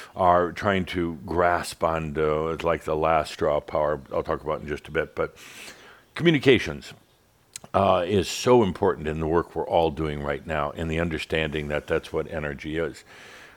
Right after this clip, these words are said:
And I've said that, uh, it's on the verge of coming out in public, and, uh, I recently just kind of the first step in it, and, and I'm a-, gonna ask you to read that, dear Linda.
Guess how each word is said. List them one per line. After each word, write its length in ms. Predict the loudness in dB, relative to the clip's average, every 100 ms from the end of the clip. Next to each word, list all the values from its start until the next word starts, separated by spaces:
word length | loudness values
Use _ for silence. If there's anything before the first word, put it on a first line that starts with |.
| _ -8
And 180 | 0 4
I've 300 | 6 4 -2 -12 -6
said 360 | 0 6 6 6
that, 360 | 4 2 0 -8 -6
uh, 140 | -4 -4
it's 180 | 2
on 120 | 4 4
the 60 |
verge 320 | 6 6 6
of 200 | 0 -4
coming 260 | -2 -2 2
out 180 | 4 4
in 120 | 2
public, 500 | 4 4 4 2 2
and, 180 | -2 -2 -10 -20 -12
uh, 340 | -2 2 2
I 80 | 2
recently 580 | 4 4 2 -4 -4 -4
just 240 | -6 -10
kind 260 | -6 -2 0
of 220 | -2 -4
the 80 | -10
first 400 | -8 -2 0 0
step 260 | 2 2 2
in 100 | 0
it, 140 | 0
and, 260 | -2 -4 -6
and 160 | -4 -2
I'm 120 | 0
a-, 200 | 0 -2
gonna 220 | -4 -4
ask 300 | -2 -2 -2
you 60 | -4
to 60 | -2
read 280 | 0 -2 -2
that, 240 | -4 -2
dear 220 | -2 -2
Linda. 420 | -2 -4 -2 -4